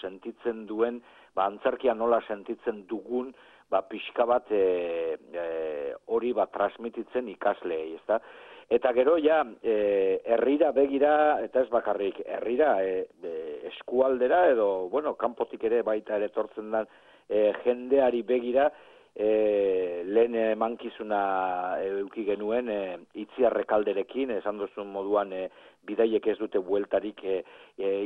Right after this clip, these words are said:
Itziar Rekalde, eh, bueno, ba, ipuin kontalari bezala, eh, aurkeztu genuen, eta aurkeztu zen Montoya honekin baita ere, eta, bueno, ba, lehen egunean, eh, eta arte eszenikoen,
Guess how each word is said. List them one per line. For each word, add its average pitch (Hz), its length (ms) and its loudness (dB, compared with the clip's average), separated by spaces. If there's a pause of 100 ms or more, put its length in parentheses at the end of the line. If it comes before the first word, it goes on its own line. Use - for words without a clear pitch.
Itziar 127 280 0
Rekalde, 123 640 2 (180)
eh, 95 160 -16
bueno, 117 240 -6
ba, 104 120 -4
ipuin 110 440 -14
kontalari 110 560 -4
bezala, 107 480 -4 (320)
eh, 107 180 -4
aurkeztu 123 560 -4
genuen, 139 460 -4
eta 110 120 -4
aurkeztu 107 440 -6
zen 120 180 -6
Montoya 110 440 -4
honekin 107 340 -8
baita 104 260 -4
ere, 120 200 0
eta, 101 180 -6
bueno, 101 200 -8
ba, 95 140 -4 (280)
lehen 127 340 0
egunean, 151 600 -4
eh, 101 460 -6 (180)
eta 107 240 -4
arte 127 300 -4
eszenikoen, 120 880 -6